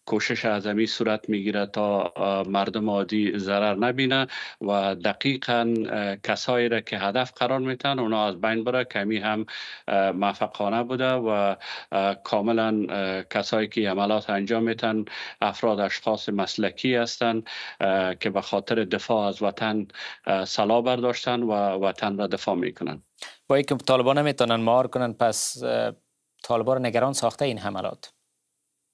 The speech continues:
Speaker 1: دقیقاً، طالبا حراس دارن، حال حتی از، اه، ادارات خودان هم که بیرون مبراین با یک وهم و با یک ترس بیرون مبراین و، اه، همیشه در فکر از این هستن که هدف، اه، شاید قرار بگیرن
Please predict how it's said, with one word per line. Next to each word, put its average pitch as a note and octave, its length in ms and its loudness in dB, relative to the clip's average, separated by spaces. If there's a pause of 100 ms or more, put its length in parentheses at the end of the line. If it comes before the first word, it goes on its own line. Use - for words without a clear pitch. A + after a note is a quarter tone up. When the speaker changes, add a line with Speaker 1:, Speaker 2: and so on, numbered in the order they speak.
(100)
Speaker 1:
دقیقاً، C#3 720 0
طالبا A2 500 0
حراس A2 420 0
دارن، C3+ 480 0
حال G#2+ 320 0
حتی G2+ 380 -2
از، G2+ 480 -2
اه، G2 280 0 (360)
ادارات A2 460 0
خودان G#2+ 260 -2
هم G2+ 160 -4
که A2+ 120 -4
بیرون G2+ 380 0
مبراین G#2+ 680 2
با G2 160 0
یک G2 240 -2
وهم G2+ 580 -2
و G2 80 -4
با F#2+ 180 -2
یک F#2+ 200 -6
ترس A#2 300 -2
بیرون C3 360 0
مبراین B2 420 0
و، G2+ 280 0 (440)
اه، G2+ 380 2
همیشه G#2 360 0
در A2 120 0
فکر A2+ 340 -2
از G2+ 160 0
این A2+ 100 2
هستن G#2+ 280 -2
که - 120 -10
هدف، G2+ 560 -2
اه، F#2+ 520 0
شاید G2+ 400 0
قرار A2 300 2
بگیرن G2+ 520 -2